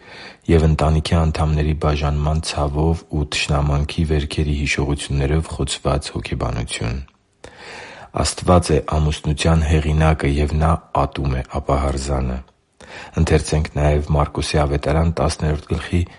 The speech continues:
իններորդ խոսքը. «Արդ ինչ որ Աստված միավորեց, թող մարդը չբաժանի»։ Ցանկացած ընտանեկան միաբանություն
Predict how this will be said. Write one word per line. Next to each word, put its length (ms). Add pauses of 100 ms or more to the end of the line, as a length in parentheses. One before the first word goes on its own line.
(180)
իններորդ 500
խոսքը. 440 (640)
«Արդ 300 (120)
ինչ 220
որ 320
Աստված 580
միավորեց, 760 (180)
թող 240
մարդը 420
չբաժանի»։ 720 (680)
Ցանկացած 680
ընտանեկան 640
միաբանություն 800